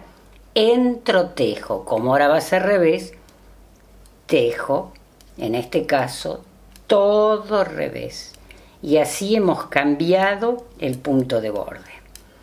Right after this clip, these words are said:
Y por supuesto vamos a tejer toda esta hilera y también les voy a explicar que en la siguiente, como se acuerda, tenemos que hacer los aumentos.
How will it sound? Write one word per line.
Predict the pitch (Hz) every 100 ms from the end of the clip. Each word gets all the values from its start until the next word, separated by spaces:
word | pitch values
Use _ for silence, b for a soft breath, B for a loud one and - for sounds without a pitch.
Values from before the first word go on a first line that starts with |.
| B B -
Y | 113
por | - 147
supuesto | 147 233 - 269 214 -
vamos | 120 117 123
a |
tejer | 120 123 139 127
toda | 135 131
esta | -
hilera | 208 233 196 196 247 - b b b b
y | 233 214
también | - 240 240 214 180
les | 147 131
voy | 175 185
a |
explicar | 180 - 190 185 160 170 180 - - - - - - _ _ - - - _
que | -
en | 120
la | 120 127
siguiente, | 208 190 185 180 180 -
como | 139 123
se | 120
acuerda, | - 135 143 180
tenemos | 165 123 117
que | 135
hacer | - 131
los | 123 131
aumentos. | 143 202 185 120 110 120